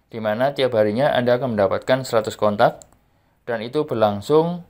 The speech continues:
cukup banyak waktu, dan Anda bisa mendapatkan total seratus ribu kontak. Bayangkan, perlu berapa lama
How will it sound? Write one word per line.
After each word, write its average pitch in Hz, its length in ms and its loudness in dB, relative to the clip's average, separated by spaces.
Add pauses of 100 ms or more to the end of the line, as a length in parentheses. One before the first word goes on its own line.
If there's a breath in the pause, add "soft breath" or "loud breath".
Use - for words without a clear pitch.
(840)
cukup 135 320 -4
banyak 107 320 0
waktu, 147 480 0 (1400)
dan 110 320 4
Anda 117 320 2
bisa 139 640 2 (160)
mendapatkan 110 560 0
total 143 400 4
seratus 120 400 2
ribu 110 240 -4
kontak. 110 400 2 (1000)
Bayangkan, 110 560 0 (1600)
perlu 143 240 -2
berapa 117 640 6 (400)
lama 143 320 0